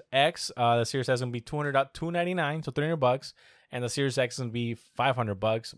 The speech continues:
Uh, promises of a lot of games, a lot of good deals, a lot of, uh, a very powerful console.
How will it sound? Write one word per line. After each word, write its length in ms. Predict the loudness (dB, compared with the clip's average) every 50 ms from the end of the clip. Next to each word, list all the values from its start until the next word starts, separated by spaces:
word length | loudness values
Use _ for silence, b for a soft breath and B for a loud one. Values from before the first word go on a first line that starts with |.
| -14
Uh, 280 | -10 -10 -8 -8 -8 -10 -12 B B B B B B B B -8 2
promises 460 | 4 4 4 4 0 0 -2 0 2
of 120 | 2 2 2
a 40 | 4
lot 240 | 4 4 4 4
of 120 | 2 0 -2
games, 480 | 0 0 2 2 0 0 -2 -2 -4
a 40 | -4
lot 200 | -2 0 0 0
of 100 | 0 0
good 260 | 0 -2 -2 -2 -2 -4
deals, 600 | 0 2 4 4 4 4 4 4 2 2 0 0
a 60 | -2
lot 220 | 0 0 0 0
of, 180 | -2 -4 -4 -2
uh, 260 | -2 0 0 0 -2 -4 -8 _ _ _ -20 -20 -20 -20 -12 -8
a 100 | -6 0
very 220 | 2 2 2 2
powerful 340 | 4 6 4 4 4 0 -2
console. 580 | 2 2 4 4 4 4 4 4 4 2 0